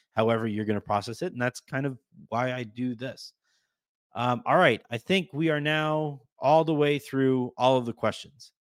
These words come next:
and I still have a voice, so I'm going to enjoy it for the weekend now as we get ready for it. Um, thank you, everybody, for tuning in here today. Thank you, everybody, for tuning in over the course of the week and over the course of this in-season tournament. I've had a blast, uh,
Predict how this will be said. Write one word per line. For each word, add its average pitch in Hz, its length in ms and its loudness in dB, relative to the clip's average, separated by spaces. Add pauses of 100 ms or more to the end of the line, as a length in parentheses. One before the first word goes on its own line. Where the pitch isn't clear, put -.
(100)
and 98 140 -10
I 98 320 -6 (420)
still 175 320 4
have 151 160 2
a 139 80 4
voice, 127 540 -2
so - 140 -10
I'm 107 140 -4
going 120 240 0
to 107 160 -4
enjoy 120 400 0
it 120 220 0 (680)
for 120 440 4
the 117 120 -6
weekend 139 400 -4
now 143 220 -2
as 127 200 -4
we 143 100 -2
get 139 180 -2
ready 135 220 -4
for 208 260 2
it. - 140 -10 (180)
Um, 104 340 -4
thank 156 200 -4
you, 165 80 0
everybody, 165 260 2
for 139 120 -8
tuning 139 320 -2
in 147 160 -2
here 165 360 -6
today. 175 480 -2 (560)
Thank 175 160 0
you, 165 100 -2
everybody, 175 260 0
for 147 120 -4
tuning 160 280 -2
in 190 100 -2
over 147 160 0
the 143 80 0
course 143 240 -2
of 131 60 -6
the 117 80 -2
week 135 260 -2
and 131 80 0
over 123 160 -2
the 117 80 -6
course 131 300 -4
of 120 80 -4
this 110 240 -10
in-season 117 400 -8
tournament. 143 420 -4 (400)
I've 117 120 -4
had 120 140 -4
a 107 60 -4
blast, 110 540 -2 (100)
uh, 98 260 4